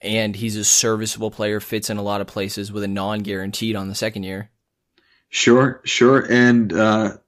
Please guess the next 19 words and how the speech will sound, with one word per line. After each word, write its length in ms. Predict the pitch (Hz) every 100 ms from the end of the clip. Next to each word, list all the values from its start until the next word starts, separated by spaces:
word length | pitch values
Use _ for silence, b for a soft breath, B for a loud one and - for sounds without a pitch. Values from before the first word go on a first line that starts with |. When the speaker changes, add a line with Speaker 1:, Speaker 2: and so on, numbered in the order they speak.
| -
Speaker 2:
again, 680 | - 107 110 113 123 135 -
I 80 | 117
mean, 320 | 117 117 117
we've 260 | 120 120
brought 220 | 117 110 113
it 80 |
up 300 | 113 113 - _ _ _
many 240 | 107 110
times 360 | 117 117 123 123
before, 420 | 123 120 127 175
but 420 | 143 107 104 - _ _ _ _ _ _ _
Bogdanovich 840 | - 104 104 107 117 120 127 - -
is 200 | 117 120
a 80 | 113
name 260 | 110 123
that's 160 | 131 120
brought 240 | - 113
around, 380 | 113 110 143 170
and, 180 | 104